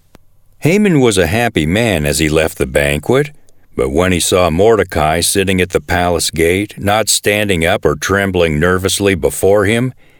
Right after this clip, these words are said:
Haman became furious. However, he restrained himself and went on home. Then Haman gathered together his friends and Zeresh his wife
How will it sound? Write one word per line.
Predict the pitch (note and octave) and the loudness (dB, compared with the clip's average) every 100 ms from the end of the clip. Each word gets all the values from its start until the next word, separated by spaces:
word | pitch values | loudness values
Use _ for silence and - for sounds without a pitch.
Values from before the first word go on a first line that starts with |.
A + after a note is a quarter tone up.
| - | -4
Haman | A#2 B2 C3+ D3 | 0 0 0 0
became | C3 B2 - C3 C3 | -2 -4 0 0 0
furious. | B2 - C3+ A2 C#2 A1+ - - - _ _ _ | -2 0 2 2 0 -2 -8 -12 -16 _ _ _
However, | - B1+ D2 A2 F#2 D2+ F#2 - - _ | -4 0 2 2 2 0 -2 -6 -20 _
he | - B2 | -2 0
restrained | C3 B2 - A#2+ C#3 E3+ C3 | 2 0 -2 -2 -2 0 0
himself | F2 D#2 - D#2+ F2+ G2+ - - - | 0 0 0 0 0 -2 -8 -14 -8
and | B1 C2+ | -6 -2
went | F2+ F#2 | 0 2
on | F#2+ F2+ | 0 0
home. | G#2 C3 G2 A1+ - _ - - _ | 0 0 -2 -6 -16 _ -20 -20 _
Then | C2 F2 E2 | -2 0 0
Haman | F#2 F2+ E2 C#2+ | 0 0 0 0
gathered | E2 G2 A2 F#2+ - | 0 0 0 -2 -2
together | E2+ F2+ E2+ E2 | 0 2 2 2
his | D2+ - | 0 -2
friends | - F2 F#2 G#2 G2+ | -2 0 0 -2 0
and | G#2+ G#2 | 0 0
Zeresh | E2+ A2 B2 A2+ A2 - | 0 -2 0 0 0 0
his | D#2+ D#2 | -2 -2
wife | F#2+ D#3+ A#2+ A2+ A#2 | 0 0 0 -2 -4